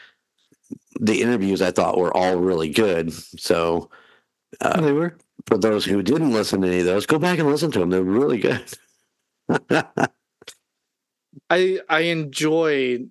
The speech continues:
Speaker 3: the spotlight from Golden Odyssey on just, you know, regular people. Because, you know, Chuck Josie, I mean, he's, he's C F O, right?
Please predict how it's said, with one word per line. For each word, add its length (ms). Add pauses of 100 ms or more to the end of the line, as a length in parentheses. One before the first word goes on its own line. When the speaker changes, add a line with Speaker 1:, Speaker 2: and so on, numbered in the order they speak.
Speaker 3:
the 140
spotlight 880 (360)
from 460
Golden 540 (200)
Odyssey 500
on 200
just, 360
you 100
know, 180
regular 720
people. 480 (920)
Because, 360
you 140
know, 280 (440)
Chuck 220
Josie, 420 (340)
I 80
mean, 300 (840)
he's, 280
he's 340
C 280
F 160
O, 260
right? 440